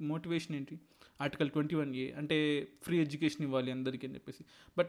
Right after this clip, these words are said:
నాకు కొన్ని ఎక్స్‌పెన్సెస్ ఉంటాయి కాబట్టి మినిమం ఫీజు నేను తీసుకుంటున్నాను, టూ నైంటీ నైన్ రూపీస్. I think మీకు తెలుసు, టూ నైంటీ నైన్లో what is the taxes that I have to pay for government.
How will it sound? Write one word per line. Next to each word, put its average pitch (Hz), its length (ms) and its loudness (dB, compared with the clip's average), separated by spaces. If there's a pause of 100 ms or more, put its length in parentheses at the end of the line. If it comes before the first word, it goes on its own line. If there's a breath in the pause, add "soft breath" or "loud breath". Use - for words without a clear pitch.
నాకు 135 400 0
కొన్ని 185 200 6
ఎక్స్‌పెన్సెస్ 175 440 0
ఉంటాయి 165 200 6
కాబట్టి 160 380 2
మినిమం 175 400 4
ఫీజు 170 280 0
నేను 151 200 2
తీసుకుంటున్నాను, 135 560 -4
టూ 151 80 2
నైంటీ 143 240 0
నైన్ 135 140 -2
రూపీస్. 135 260 -2 (540)
I - 20 -14
think 160 220 2
మీకు 160 160 2
తెలుసు, 156 240 4 (400 soft breath)
టూ 156 80 2
నైంటీ 147 220 2
నైన్లో 151 640 4
what 139 200 6
is 151 80 4
the 151 80 2
taxes 139 320 4
that 147 160 4
I 139 80 0
have 135 220 -2
to 139 120 -2
pay 131 120 0
for 135 200 -4
government. 127 360 -4